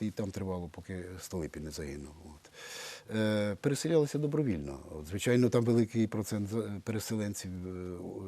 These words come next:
з, у, з армії, Української повстанської армії і так далі. Але ті переселялися ще в той час. І от я йду по Київці, бачу, біла хата, квітів багато. Видно зразу, що українка живе. Привітався з жінкою.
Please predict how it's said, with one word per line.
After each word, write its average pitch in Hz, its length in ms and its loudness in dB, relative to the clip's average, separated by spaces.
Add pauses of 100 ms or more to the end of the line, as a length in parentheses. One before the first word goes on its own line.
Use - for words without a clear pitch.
(140)
з, 95 80 -8
у, 107 420 -2
з 95 100 -2
армії, 101 360 2
Української 98 460 -2
повстанської 98 560 -6
армії 98 320 -2
і 85 40 -4
так 92 160 -6
далі. 78 300 -6 (380)
Але 131 300 6
ті 180 260 4
переселялися 113 840 2 (320)
ще 143 220 2
в 139 80 0
той 156 200 4
час. 95 380 0
І 110 60 2
от 127 140 2
я 143 60 6
йду 135 180 4
по 131 120 2
Київці, 120 580 2
бачу, 117 320 -2
біла 110 260 0
хата, 98 440 -6 (180)
квітів 113 300 -2
багато. 92 440 -4 (340)
Видно 123 300 2
зразу, 110 280 0
що - 120 -4
українка 87 520 -2
живе. 85 280 -8
Привітався 120 580 0
з 95 40 -4
жінкою. 85 500 -6